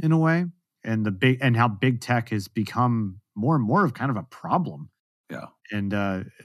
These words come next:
Speaker 1: like, it's, I don't think it's as bad as some people wanna make it out to believe, but I think it's definitely non-trivial. So, and it's something to watch.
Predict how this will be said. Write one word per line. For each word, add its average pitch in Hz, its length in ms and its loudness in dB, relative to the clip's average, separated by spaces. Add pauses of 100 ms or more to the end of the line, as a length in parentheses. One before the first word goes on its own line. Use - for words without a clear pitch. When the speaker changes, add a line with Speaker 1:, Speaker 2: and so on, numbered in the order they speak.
(100)
Speaker 1:
like, 113 220 -4
it's, 131 500 -2 (300)
I 185 80 4
don't 226 140 4
think 180 140 6
it's 165 140 4
as 135 100 4
bad 131 240 4
as 107 120 -2
some 156 220 -4
people 208 440 2
wanna 190 240 2
make 190 260 2
it 190 60 2
out 190 200 0
to 185 60 -4
believe, 202 520 0 (440)
but 139 140 2
I 135 60 2
think 135 200 2
it's 127 160 0
definitely 117 680 2 (280)
non-trivial. 110 880 -2 (460)
So, 110 500 0 (360)
and 127 160 2
it's 123 180 2
something 131 260 6
to 135 60 4
watch. - 440 -4